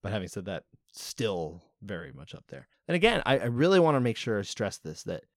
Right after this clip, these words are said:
we, we're talking about these dissents. We're talking about a high number. We're talking about a low number. That, again, does not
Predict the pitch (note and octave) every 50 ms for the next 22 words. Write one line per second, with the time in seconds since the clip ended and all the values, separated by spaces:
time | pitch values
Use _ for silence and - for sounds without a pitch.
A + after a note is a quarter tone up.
0 | _ _ A2+ G#2+ A2 C3+ D3 D#3+ E3 E3 E3 - - D3+ C3 C3+ B2+ - - -
1 | G3+ F#3+ F#3 E3 D#3 C#3 - C#3 B2+ A#2 - A#2+ - - A2 G#2+ G#2 G2 - A#2+
2 | - C3 C#3+ C#3+ C#3+ C#3+ C#3 B2+ - - B2 B2 C3 B2 A#2+ A#2+ A#2+ A#2+ A#2 A#2
3 | A#2 A#2 - - B2+ - - B2 B2 A#2+ G#2+ G2 G2+ G#2 G#2 G#2 G2+ G2+ G2+ G#2+
4 | G#2 - - _ _ _ _ _ - G#2 A2+ B2 C3 C3+ C#3+ E3 E3+ D#3+ A#2 F#2+
5 | - - G#2 F#2+ - - A2+ A2+ A2 G2+ A#2 B2+ -